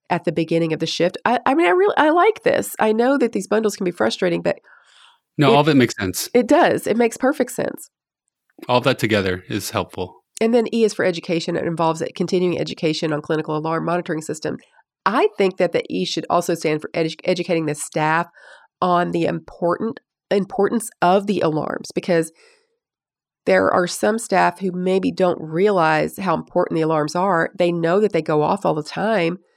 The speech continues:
Speaker 1: but they're annoying and they see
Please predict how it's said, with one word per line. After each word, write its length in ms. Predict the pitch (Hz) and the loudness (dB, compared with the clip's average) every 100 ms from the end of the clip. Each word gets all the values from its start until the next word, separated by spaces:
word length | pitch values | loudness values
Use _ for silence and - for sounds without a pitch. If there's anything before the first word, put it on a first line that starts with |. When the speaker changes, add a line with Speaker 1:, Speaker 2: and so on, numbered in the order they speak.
| _ _ _ _ _ _ | _ _ _ _ _ _
Speaker 1:
but 320 | 185 170 - - _ _ _ _ - | 4 4 2 -2 _ _ _ _ 0
they're 220 | 196 185 | 4 4
annoying 560 | 180 175 196 233 65 - | 4 2 4 2 0 0
and 140 | 202 | 4
they 100 | 220 | 4
see 340 | 208 - 254 | 2 -2 -2